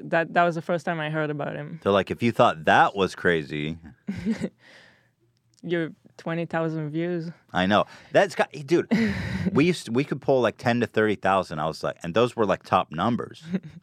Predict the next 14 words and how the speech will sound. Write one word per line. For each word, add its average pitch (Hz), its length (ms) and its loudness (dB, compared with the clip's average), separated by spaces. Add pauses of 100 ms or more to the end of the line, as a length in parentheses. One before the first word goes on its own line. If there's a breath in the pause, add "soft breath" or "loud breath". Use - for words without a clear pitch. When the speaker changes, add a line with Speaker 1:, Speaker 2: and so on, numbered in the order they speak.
(140)
Speaker 1:
<laughs> - 520 -20
Speaker 2:
for - 240 0
the 90 100 4
longest 90 380 -2
time. 98 280 -2 (180)
Thirty 104 240 0
thousand 95 420 -2
was, 69 140 -10
like, 71 180 -6
top, - 240 -2 (240)
top 82 240 -4
dog 92 240 0
in - 60 -10
it. - 140 -18